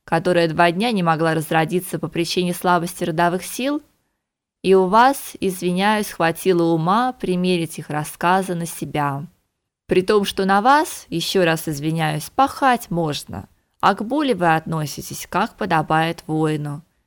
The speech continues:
Я ещё помню ваше последнее боевое ранение. Некоторым мужчинам не мешало бы поучиться". Королева тихонько вздохнула и поправила повязку на глазу.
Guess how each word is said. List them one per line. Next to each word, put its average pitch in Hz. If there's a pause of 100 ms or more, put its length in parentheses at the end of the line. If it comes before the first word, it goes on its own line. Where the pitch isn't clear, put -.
(320)
Я 254
ещё 294
помню 202
ваше 180
последнее 170
боевое 156
ранение. 160 (480)
Некоторым 262
мужчинам 226 (140)
не 185
мешало 185
бы 147
поучиться". 165 (560)
Королева 226
тихонько 262
вздохнула 233 (180)
и -
поправила 202
повязку 160
на 156
глазу. 151